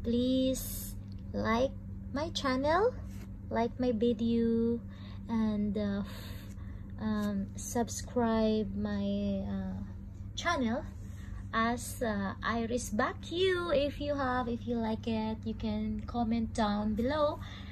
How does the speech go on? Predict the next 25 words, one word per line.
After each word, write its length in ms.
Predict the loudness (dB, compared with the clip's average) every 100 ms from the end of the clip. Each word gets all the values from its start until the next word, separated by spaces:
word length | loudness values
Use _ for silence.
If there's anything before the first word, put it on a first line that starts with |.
| -6
or 340 | 2 6 6 6
you 120 | 2
can 220 | 2 0
suggest 520 | 2 0 2 2 2 4
me 120 | 4
more 540 | 6 4 4 2 0
how 760 | -2 -4 -4 -2 0 -2 -2 -4 -8 -8 -8 -4
you 240 | 2 4 6
want 500 | 6 6 4 2 2
and 220 | 0 2
you 100 | 0
like 280 | 2 0 -2
to 60 |
sketch 420 | -6 -4 -4 -4 -4
for 160 | 0
you. 400 | 2 2 2 0 -2 -8 -8 0
Thank 240 | 2 2
you 80 | 2
so 240 | 0 2 4
much. 420 | 4 4 0 0
Don't 280 | 0 2 2
worry, 340 | 4 4 4
I 220 | 2 2
will 320 | 2 2 2
respect 800 | 0 -2 -2 -4 -2 -4 -6 -10